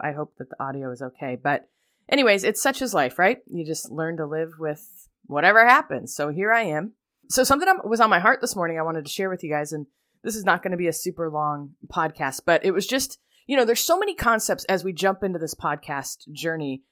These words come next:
There's so many concepts that I wanna share and that I wanna dig into and that I wanna have guests on talking about, just to kind of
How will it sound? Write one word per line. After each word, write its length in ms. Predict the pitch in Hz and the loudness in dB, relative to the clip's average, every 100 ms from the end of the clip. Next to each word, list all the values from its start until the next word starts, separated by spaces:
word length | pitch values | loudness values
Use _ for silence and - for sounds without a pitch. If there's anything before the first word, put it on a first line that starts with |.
| _ _ - | _ _ -4
There's 160 | 190 | 0
so 80 | 269 | 0
many 140 | 277 | -2
concepts 500 | 233 208 185 185 - | -2 -2 -2 -4 -6
that 200 | 165 151 - | -4 -2 -2
I 100 | 160 | -2
wanna 240 | 170 156 | -2 -4
share 520 | 147 - 190 175 170 | -6 -2 0 0 0
and 140 | 160 147 | -2 -4
that 80 | 143 | -6
I 60 | |
wanna 200 | 143 139 | -4 -6
dig 240 | 143 170 233 | -4 2 4
into 360 | 226 - 208 | 4 2 0
and 100 | 175 | 0
that 80 | 156 | -2
I 40 | |
wanna 200 | 143 139 | -4 -6
have 240 | 139 147 - | -8 -8 0
guests 340 | 226 240 - | 0 0 -2
on 240 | 220 196 190 | -2 -2 -4
talking 320 | 196 190 190 | -6 -6 -6
about, 460 | 170 165 170 - _ _ - | -2 0 0 -4 _ _ -6
just 220 | 302 - | -4 -4
to 60 | 381 | -6
kind 320 | - 269 240 | -4 -2 -2
of 160 | 214 | -4